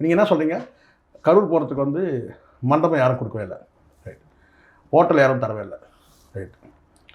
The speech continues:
சரி, அரசு நீங்க ஒரு மைதானத்தை கூட நீங்க கேட்கலாம்னு வச்சுங்களேன். சரி, நீங்க அதை கூட கேட்கவே இல்லை, ரைட், ஓகே.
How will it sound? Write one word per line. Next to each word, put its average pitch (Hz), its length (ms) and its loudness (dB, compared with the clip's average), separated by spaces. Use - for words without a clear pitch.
சரி, 120 120 2
அரசு 202 420 4
நீங்க 160 220 6
ஒரு 139 160 0
மைதானத்தை 151 480 4
கூட 160 120 2
நீங்க 147 180 2
கேட்கலாம்னு 135 440 4
வச்சுங்களேன். 113 460 -4
சரி, 185 180 2
நீங்க 180 160 6
அதை 151 120 8
கூட 147 120 2
கேட்கவே 123 300 0
இல்லை, 113 120 -2
ரைட், 104 200 -10
ஓகே. - 140 -20